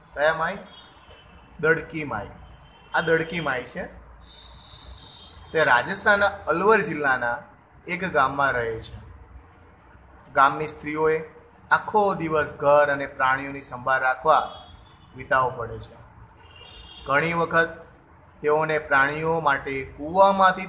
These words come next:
પાણી ખેંચતા આખી રાત જાય છે. ઉનાળામાં જ્યારે કૂવા સુકાઈ જાય છે, ત્યારે તેઓએ ગામ છોડી દેવું પડે છે. વિદ્યાર્થી મિત્રો, વિચાર કરો, પાણી માટે.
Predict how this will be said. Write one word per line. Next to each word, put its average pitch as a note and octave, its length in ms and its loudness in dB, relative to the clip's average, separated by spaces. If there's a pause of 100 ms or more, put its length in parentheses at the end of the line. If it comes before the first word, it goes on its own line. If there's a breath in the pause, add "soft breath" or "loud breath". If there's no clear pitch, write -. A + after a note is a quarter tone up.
પાણી D3 360 2
ખેંચતા D3+ 680 -2 (100)
આખી C3+ 580 0
રાત C3 480 4
જાય B2 260 -2
છે. A#2 220 -14 (2250)
ઉનાળામાં D#3+ 840 4 (300)
જ્યારે C#3 260 0
કૂવા C#3 380 0
સુકાઈ F#3+ 500 4
જાય E3+ 300 2
છે, C#3+ 200 -4
ત્યારે C#3+ 360 -2
તેઓએ D#3 480 -2 (200)
ગામ F3+ 400 4
છોડી E3 280 -4
દેવું D#3 300 -8
પડે C#3+ 180 -4
છે. C#3+ 140 -10
વિદ્યાર્થી C#3 360 -8
મિત્રો, B2 300 -14
વિચાર C#3 380 -4
કરો, C#3 180 -2
પાણી C3+ 460 -2
માટે. D3 560 2